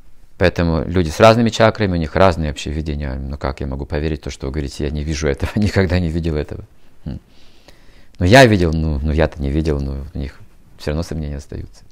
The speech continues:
Вот если вы мне покажете это, да, там душу, допустим, в пробирке где-то там вот ее выделите, может, я и поверю, а может, даже и не поверю все равно. М.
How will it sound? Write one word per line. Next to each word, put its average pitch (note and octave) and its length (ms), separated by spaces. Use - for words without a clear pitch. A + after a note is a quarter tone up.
Вот D2+ 80
если D2+ 180
вы D#2+ 60
мне D#2+ 100
покажете D#3 640
это, D#2 280
да, F#2+ 220
там D2 200
душу, G2 380
допустим, E2 360
в - 20
пробирке E2 480
где-то D2+ 240
там D2+ 180
вот D2 120
ее D#2 160
выделите, D2 500
может, C#2+ 320
я F#2 100
и G2 40
поверю, D2 400
а D#2+ 40
может, A#2 220
даже D2+ 160
и D2 60
не C#2 80
поверю D2 340
все - 160
равно. C#2 380
М. - 140